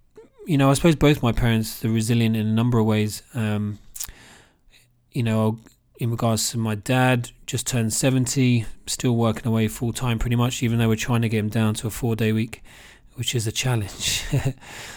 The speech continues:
Um, even if he's at home, he'd be, uh, up a ladder somewhere, or he'd be on my, my sister's roof painting the chimney or something, do you know?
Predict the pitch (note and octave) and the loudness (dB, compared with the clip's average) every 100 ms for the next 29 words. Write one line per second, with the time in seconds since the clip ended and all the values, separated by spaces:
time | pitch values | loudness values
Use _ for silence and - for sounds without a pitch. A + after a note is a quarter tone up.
0 | - - - - - B2 B2 C3+ C3+ C3+ | -18 -20 -18 -12 -2 2 4 6 6 6
1 | B2 C3 B2 A#2 A#2+ A#2 A2 A2 A2 - | 4 2 2 2 2 4 2 0 -2 -2
2 | A2 G#2+ G#2 A2 G#2 A#2 A2 A2 G#2 - | -2 0 0 -2 -2 0 2 2 0 -2
3 | A2 G#2+ G#2+ G#2 G#2 G#2 G2+ G#2+ G#2 A2+ | 0 0 0 0 0 0 -2 -4 -4 -4
4 | A2 A2 G#2+ G2+ - - - - - - | -2 -2 -4 -6 -10 -20 -20 -20 -20 -20
5 | - - A2 - - - - A#2 G#2+ A2+ | -20 -8 -6 -4 -2 -4 -4 -6 -4 -4
6 | A2 G#2+ - - - A#2+ A#2 A2+ A2 - | -2 -2 -6 -10 -4 -2 -2 -4 -4 -4
7 | A#2+ A2 G#2+ G#2+ - A2 - G#2+ G#2 A#2 | -2 -2 -2 -4 -6 -8 -6 -8 -2 -2